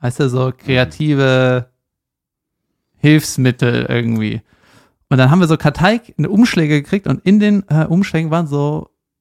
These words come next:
Speaker 1: Inspirationen für was wir, worüber wir eine Nummer machen könnten, ne? Und ohne Witz, das ist sechs Jahre her oder so, ne? Und dann war in diesem Umschlag, ich saß da mit Ingmar und Tané, ja? <laughs> Und dann, und wir waren alle schon so, „Was ist das hier für eine Kacke?“ Jod, ne? Und dann öffne ich den Ums-,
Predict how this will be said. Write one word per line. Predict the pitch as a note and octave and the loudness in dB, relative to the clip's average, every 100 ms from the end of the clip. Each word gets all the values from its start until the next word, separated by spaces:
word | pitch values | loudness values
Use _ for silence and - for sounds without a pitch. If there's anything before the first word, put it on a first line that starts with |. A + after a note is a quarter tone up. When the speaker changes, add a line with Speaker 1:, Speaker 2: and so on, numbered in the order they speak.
| _ - | _ -2
Speaker 1:
Inspirationen | F3+ F#3+ - C#3+ C#3+ - F3 E3+ E3 F3+ F#3 - | -2 -2 -2 0 0 -2 -2 -2 -2 -4 -8 -12
für | - D3+ D#3+ | -10 -4 -4
was | D#3 | -4
wir, | D#3 D3 C#3+ C#3+ | -4 -4 -4 -6
worüber | D3 D#3+ D3+ | 0 2 2
wir | |
eine | D3 D3 | 2 2
Nummer | D3+ F3 B2+ | 4 2 2
machen | C3 B2+ | -2 -6
könnten, | - A#2 G#2 G#2+ | -4 -4 -4 -6
ne? | B2 D#3+ _ _ _ _ _ _ _ _ | -6 -6 _ _ _ _ _ _ _ _
Und | - F3+ G3+ | -6 -6 -2
ohne | D3+ C3+ | -2 -2
Witz, | C3 | -4
das | B2 | -4
ist | |
sechs | A#2+ B2+ | -2 -2
Jahre | A#2+ A#2+ | -2 -2
her | A2 A2+ | -2 -4
oder | G#2+ | -6
so, | A2 G#2+ | -6 -6
ne? | A#2+ - | -6 -8
Und | B2 | -6
dann | A#2 | -4
war | A#2 | -4
in | B2+ | -4
diesem | A#2+ A#2+ | -4 -4
Umschlag, | C3+ C#3+ - A2+ A#2+ C#3 _ _ | -2 -4 -4 -4 -4 -6 _ _
ich | A#2+ A2 | -6 -4
saß | C3+ | -4
da | B2 | -2
mit | A#2 | -2
Ingmar | B2+ C3 A#2 | -2 -2 -2
und | A#2 A2+ | -4 -4
Tané, | A2+ A#2+ A2 | -2 -2 -2
ja? | A2 C3+ - - _ _ - - - | -2 -4 -6 -14 _ _ -20 -20 -18
<laughs> | F#3 A3 F3 C3 | -12 -12 -12 -6
Und | D3 | -2
dann, | C#3 C#3+ | -2 -2
und | D3+ B2+ | -4 -2
wir | C3+ | 0
waren | C#3 C#3+ | 2 0
alle | C#3 C3+ | 0 -2
schon | B2+ | -4
so, | A#2 | -6
„Was | A2+ | -8
ist | C3+ - | -10 -10
das | A2+ | -10
hier | A2 | -8
für | |
eine | G#2 G#2 | -8 -10
Kacke?“ | - - - G#2 _ _ | -10 -12 -12 -18 _ _
Jod, | G#2+ G#2 - | -10 -10 -8
ne? | A#2+ B2+ | -8 -8
Und | D3 A#2+ | -4 -4
dann | A#2 A#2 | -2 -4
öffne | C3 - | -6 -8
ich | - | -8
den | B2+ | -6
Ums-, | B2+ - | -8 -8